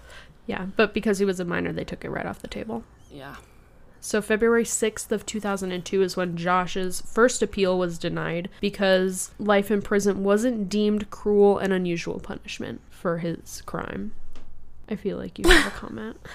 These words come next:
Speaker 2: I'm trying to wrap my head around some of it.
Speaker 1: Okay.
Speaker 2: Uh,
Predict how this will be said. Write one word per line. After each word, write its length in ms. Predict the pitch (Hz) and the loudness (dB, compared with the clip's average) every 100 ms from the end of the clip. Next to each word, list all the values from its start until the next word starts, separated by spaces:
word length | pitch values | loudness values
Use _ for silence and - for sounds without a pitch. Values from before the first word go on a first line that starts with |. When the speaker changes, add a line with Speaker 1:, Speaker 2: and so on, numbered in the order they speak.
| - - - - | -14 -14 -14 -16
Speaker 2:
I'm 160 | - 254 | -12 -6
trying 240 | 285 233 | 0 0
to 240 | 214 196 156 | 2 0 0
wrap 200 | 180 131 | 0 0
my 120 | 208 | -2
head 160 | 233 208 | -4 -4
around 220 | 214 254 | -4 -6
some 180 | 302 277 | -4 -4
of 140 | 302 | -2
it. 320 | 339 349 - - - | -2 -2 -4 -12 -6
Speaker 1:
Okay. 420 | 214 196 170 190 - - - - | -4 -2 -4 -4 -10 -20 -20 -16
Speaker 2:
Uh, 1000 | 247 254 269 240 214 202 196 180 180 | -6 -2 0 0 -2 -2 -2 -4 -4